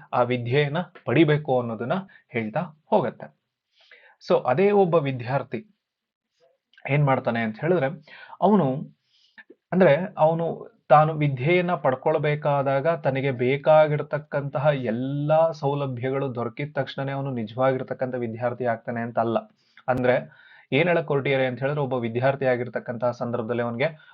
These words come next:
ಒಂದು ಸಪರೇಟ್ ಆಗಿರ್ತಕ್ಕಂಥ ರೂಮು, ಒಂದು ಸ್ಟಡಿ ಟೇಬಲ್, ಮತ್ತೆ ಏನೇನು ಸೌಲಭ್ಯಗಳಿರ್ತಾವೋ ಆ ಎಲ್ಲಾ ಸೌಲಭ್ಯಗಳು ಇವನಿಗೆ ಸಿಕ್ಬಿಟ್ಟಿದ ತಕ್ಷಣ ಅವನು ದೊಡ್ಡ ವಿದ್ಯಾರ್ಥಿ ಆಗೋದಿಲ್ಲ. ಅಕಸ್ಮಾತ್ ಯಾವುದೂ ಇಲ್ಲ ಅಂತ ಹೇಳಿದಾಗ್ಲೂ ಕೂಡ ಅವನೇನ್ ಮಾಡ್ತಾನೆ,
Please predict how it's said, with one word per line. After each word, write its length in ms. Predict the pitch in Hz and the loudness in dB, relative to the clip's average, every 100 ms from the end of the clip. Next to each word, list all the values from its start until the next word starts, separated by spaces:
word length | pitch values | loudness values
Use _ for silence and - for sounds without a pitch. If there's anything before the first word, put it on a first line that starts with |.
| - | -4
ಒಂದು 220 | 123 127 | -2 -2
ಸಪರೇಟ್ 440 | 123 113 - 127 123 | -2 -4 4 4 4
ಆಗಿರ್ತಕ್ಕಂಥ 580 | 120 117 117 110 113 117 | 2 0 -6 -6 -6 -4
ರೂಮು, 560 | 113 120 117 123 123 127 | -4 -4 -4 -6 -8 -8
ಒಂದು 200 | 120 110 | -8 -10
ಸ್ಟಡಿ 360 | - 117 127 | -8 -4 -2
ಟೇಬಲ್, 600 | 113 120 117 117 127 127 _ _ - | 0 0 0 -2 -4 -6 _ _ -6
ಮತ್ತೆ 160 | 175 165 | 0 0
ಏನೇನು 480 | 123 131 165 180 160 | 2 2 2 0 -2
ಸೌಲಭ್ಯಗಳಿರ್ತಾವೋ 800 | 156 151 139 131 135 117 143 | 0 0 0 0 0 0 2
ಆ 60 | 135 | 2
ಎಲ್ಲಾ 360 | 107 120 143 160 | 2 4 6 6
ಸೌಲಭ್ಯಗಳು 600 | 160 151 143 139 143 143 | 4 0 0 -2 -2 -4
ಇವನಿಗೆ 240 | 135 127 | -6 -6
ಸಿಕ್ಬಿಟ್ಟಿದ 420 | 127 - 131 - - | -8 -6 -8 -6 -4
ತಕ್ಷಣ 260 | 131 - | -4 -2
ಅವನು 240 | 156 151 135 | -2 0 0
ದೊಡ್ಡ 200 | 123 131 | 0 0
ವಿದ್ಯಾರ್ಥಿ 580 | 123 110 117 131 131 | -2 -4 0 0 2
ಆಗೋದಿಲ್ಲ. 380 | 123 120 117 113 - _ _ _ - | 0 0 -2 -4 -8 _ _ _ -18
ಅಕಸ್ಮಾತ್ 480 | - 120 - 123 120 - - - | -6 -6 0 -2 -2 -16 -20 -4
ಯಾವುದೂ 640 | 120 107 123 139 147 151 175 | 4 6 6 4 2 2 0
ಇಲ್ಲ 340 | 151 143 143 | 0 -2 0
ಅಂತ 280 | 139 135 127 | 0 -2 -4
ಹೇಳಿದಾಗ್ಲೂ 580 | 113 131 127 123 123 123 | -2 0 2 0 -2 -4
ಕೂಡ 220 | 131 127 | -2 0
ಅವನೇನ್ 340 | 123 120 127 | 0 0 -4
ಮಾಡ್ತಾನೆ, 720 | 123 117 117 151 - _ _ | -2 -4 -2 -4 -6 _ _